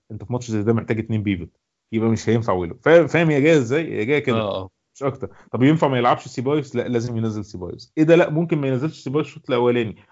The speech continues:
Speaker 1: أيوه، بس هيبقى الفرقة، هيبقى الفرقة مش تقيلة في نص الملعب. فهو، هي يعني، التلاتة اللي إحنا، اللي إحنا قلنا عليهم ما جوش مش عشان هم أفضل تلاتة، هم عشان بس أنسب تلاتة للماتش.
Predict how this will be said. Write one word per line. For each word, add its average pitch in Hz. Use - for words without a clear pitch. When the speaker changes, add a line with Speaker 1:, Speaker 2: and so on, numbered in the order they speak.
Speaker 1:
أيوه، 113
بس 98
هيبقى 110
الفرقة، 113
هيبقى 110
الفرقة 120
مش 113
تقيلة 117
في 117
نص 107
الملعب. 92
فهو، 131
هي 131
يعني، 104
التلاتة 127
اللي 147
إحنا، 151
اللي 117
إحنا 127
قلنا 143
عليهم 147
ما 123
جوش 151
مش 147
عشان 135
هم 139
أفضل 143
تلاتة، 117
هم 107
عشان 110
بس 123
أنسب 127
تلاتة 113
للماتش. 98